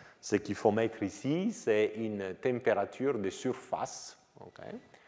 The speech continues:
et, et pas la température du plan médian. Et il faut trouver une manière de lier la température du plan médian avec la température à la surface du disque.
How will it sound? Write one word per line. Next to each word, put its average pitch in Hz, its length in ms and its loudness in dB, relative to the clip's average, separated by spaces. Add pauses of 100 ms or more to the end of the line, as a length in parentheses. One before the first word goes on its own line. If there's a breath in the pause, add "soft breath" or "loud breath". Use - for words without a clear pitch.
(600 soft breath)
et, 107 440 4
et 95 60 0
pas 107 240 8
la 110 100 8
température 104 720 4
du 110 140 2
plan 113 220 6
médian. 92 680 2
Et 95 80 0
il 95 60 0
faut 131 180 4
trouver 110 800 6
une 98 120 -4
manière 98 420 2
de 101 120 4
lier 120 460 10
la 110 120 10
température 98 500 4
du 98 120 0
plan 107 200 4
médian 92 460 2
avec 107 200 2
la 98 100 0
température 95 560 0
à 123 60 6
la 107 120 4
surface 120 440 -2
du 98 120 -6
disque. - 380 -14